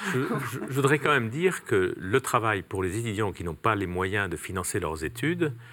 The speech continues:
n'est pas forcément une fatalité. D'abord parce que, euh, lorsque la famille ne peut pas pourvoir aux besoins de l'étudiant, il y a des aides,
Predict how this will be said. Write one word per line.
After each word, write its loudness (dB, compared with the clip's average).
n'est -2
pas 4
forcément 0
une -2
fatalité. -2
D'abord 2
parce -2
que, 4
euh, -2
lorsque -2
la 0
famille 0
ne -4
peut -4
pas 0
pourvoir 2
aux 0
besoins 0
de -2
l'étudiant, -2
il -2
y -2
a -4
des -2
aides, 2